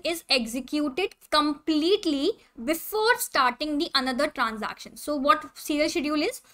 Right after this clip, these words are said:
That first you will complete one transaction, and when the first transaction will complete itself, execute completely, then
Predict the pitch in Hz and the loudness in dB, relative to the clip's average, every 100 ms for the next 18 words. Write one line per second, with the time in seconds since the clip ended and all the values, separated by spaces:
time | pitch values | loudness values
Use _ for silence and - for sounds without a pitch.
0 | _ 277 294 - 359 427 - 349 370 370 | _ -2 -2 -2 -2 0 2 0 2 4
1 | 294 285 330 285 214 254 339 339 330 320 | 4 4 -2 0 2 2 4 4 4 4
2 | 320 - 381 466 - - 294 320 349 240 | 2 2 -6 -8 -12 -6 0 2 0 0
3 | 277 392 523 403 403 - 370 453 - 311 | 0 0 0 0 -2 0 2 2 4 2
4 | 269 262 262 311 302 302 294 262 - 285 | 4 0 0 -2 -2 0 -2 -2 -4 0
5 | 330 349 277 - 247 202 - 254 247 311 | 2 2 0 -2 -4 -4 -2 -2 -2 0
6 | 339 370 - 302 269 285 294 294 349 - | 2 2 2 0 0 0 0 2 -2 -2
7 | - - 254 | -18 -4 0